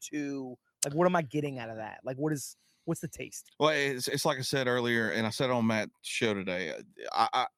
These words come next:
Speaker 2: the best way to describe Japanese whiskey to someone that hasn't tried it is if, uh,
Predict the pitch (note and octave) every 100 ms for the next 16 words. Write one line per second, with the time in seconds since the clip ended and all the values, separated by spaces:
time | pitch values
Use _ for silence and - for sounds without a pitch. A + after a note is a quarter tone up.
0 | - B2 A#2 C#3+ F#3+ - F#3+ D#3 C#3+ -
1 | C#3+ C#3+ C3 A#2 - - - _ - B2+
2 | C3 A#2+ B2 A#2 A#2+ - A2+ G#2+ - A#2
3 | - C3 C3 B2 A2+ A#2 A2 G#2 - A2
4 | G#2 G2 G2 _ _ - - G#2+ G#2 -
5 | A2 G#2 - - _ _ - G#2+ G2 F#2+
6 | F2+